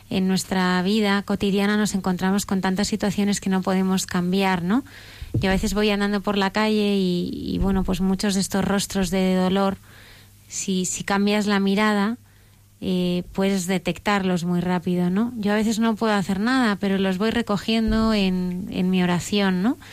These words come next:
Y soy capaz de, de sentir, pues, el sufrimiento de... Pues, no sé, el otro día, ¿no? Estaba comprando un poco de fruta,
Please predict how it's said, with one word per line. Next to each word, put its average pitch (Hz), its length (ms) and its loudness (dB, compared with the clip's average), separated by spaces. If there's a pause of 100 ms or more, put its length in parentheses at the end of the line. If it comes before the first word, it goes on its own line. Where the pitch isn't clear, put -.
(460)
Y 185 380 0
soy 202 160 -2
capaz 208 320 0
de, 208 320 2
de 190 160 0
sentir, 190 560 0 (280)
pues, 190 220 -2
el 185 80 0
sufrimiento 208 680 0
de... 190 420 0 (640)
Pues, 190 140 0
no 220 80 2
sé, 240 180 2
el 208 100 2
otro 190 220 0
día, 196 240 2
¿no? 220 180 0
Estaba 196 760 0
comprando 202 380 -2
un 190 40 -2
poco 202 200 -2
de 196 140 2
fruta, 226 420 -2